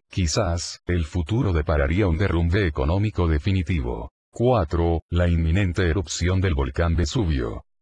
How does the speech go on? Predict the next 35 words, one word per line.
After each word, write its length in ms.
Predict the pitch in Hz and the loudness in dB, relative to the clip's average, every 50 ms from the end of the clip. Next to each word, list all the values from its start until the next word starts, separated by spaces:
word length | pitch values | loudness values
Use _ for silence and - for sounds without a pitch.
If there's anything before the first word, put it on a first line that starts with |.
| - - | -12 -8
Según 420 | - - 95 82 76 85 80 76 | -4 -2 0 0 2 2 0 0
otra 280 | 80 85 - 120 131 127 | 0 -2 0 0 0 2
de 100 | 120 101 | 2 2
las 200 | 87 95 - - | 0 0 -2 -2
profecías, 960 | - 104 95 - 104 95 - 120 104 90 73 65 65 69 71 - - - - - - | -2 -2 0 0 -2 -2 0 0 0 0 0 0 -2 -2 -4 -4 -6 -8 -12 -8 -4
el 160 | - 90 78 | -4 -2 -2
volcán 420 | 69 67 65 - - 85 85 85 | -2 -4 -4 -2 -2 0 0 0
Vesubio 500 | 85 85 - - 104 107 104 92 98 107 | 0 -2 -2 -2 -2 -2 0 0 0 0
entraría 500 | 98 87 85 80 62 - 73 78 90 92 | 0 0 -2 -2 -2 -2 0 0 0 0
a 40 | 69 | -2
finales 500 | - 73 69 71 78 82 80 82 85 78 | -2 -2 -2 0 0 0 0 0 0 0
del 160 | 80 101 98 | 0 0 0
año 240 | 85 87 90 101 110 | 0 0 -2 -2 -2
dos 220 | 101 82 65 - | 0 -2 0 0
mil 220 | 95 101 110 113 110 | 0 0 2 0 0
quince 500 | - 143 117 92 82 - 101 95 92 92 - | 2 2 2 2 2 2 2 2 2 2 0
o 80 | 104 90 | -2 0
principios 640 | - 87 85 80 - - 107 92 - 85 78 71 69 | 0 0 0 0 0 0 0 0 2 0 0 0 0
de 120 | 71 73 71 | 0 0 0
dos 200 | 85 101 - 73 | 0 -2 0 0
mil 200 | 82 90 87 82 | 0 0 0 0
dieciséis 680 | 95 90 78 - 67 58 - 90 87 95 101 - 113 | 0 -2 -2 -2 -2 -4 0 0 0 0 0 0 0
en 80 | 107 | 0
la 100 | 104 104 | 0 0
peor 320 | 101 98 85 85 92 107 101 | 0 0 0 0 0 0 0
erupción 520 | 92 98 90 - - - 90 87 92 107 | 0 -2 -4 -4 -4 -2 0 0 2 2
desde 340 | 104 92 78 69 85 82 73 | 2 0 0 0 0 0 2
el 100 | 71 76 | 2 2
año 220 | 82 90 98 117 | 0 0 0 -2
setenta 480 | 113 - 92 78 - 76 71 65 87 85 | -2 -2 -2 -2 0 -2 -2 0 0 0
y 60 | 82 | 2
nueve 340 | 80 85 87 85 82 117 110 | 2 2 2 2 0 0 0
después 540 | 104 98 82 - - - 92 95 107 110 107 | 0 -2 -2 -2 -2 -2 0 0 0 0 0
de 100 | 117 110 | -2 0
Cristo, 560 | - 110 104 85 - - - 80 78 80 78 | 0 0 0 0 -2 -2 -2 0 0 0 -2